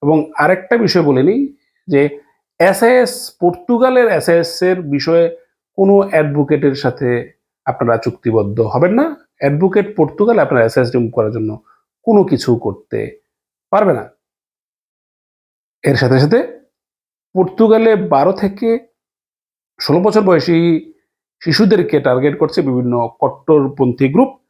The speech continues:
একদিকে যেটাকে বলা হয় নিওনাৎসি,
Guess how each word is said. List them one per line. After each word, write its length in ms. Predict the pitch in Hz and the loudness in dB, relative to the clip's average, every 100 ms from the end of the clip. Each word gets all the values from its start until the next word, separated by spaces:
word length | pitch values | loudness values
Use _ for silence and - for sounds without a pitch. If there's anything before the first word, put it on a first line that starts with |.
| _ _ _ _ _ - | _ _ _ _ _ -6
একদিকে 480 | 135 135 123 127 127 - _ _ _ _ _ _ _ _ _ _ - | -4 -4 0 0 -2 -12 _ _ _ _ _ _ _ _ _ _ -8
যেটাকে 380 | 139 139 135 131 | 0 2 2 2
বলা 200 | 139 135 | 2 2
হয় 160 | 135 135 | 2 2
নিওনাৎসি, 720 | 139 147 147 - 262 277 | 4 4 2 0 -2 -2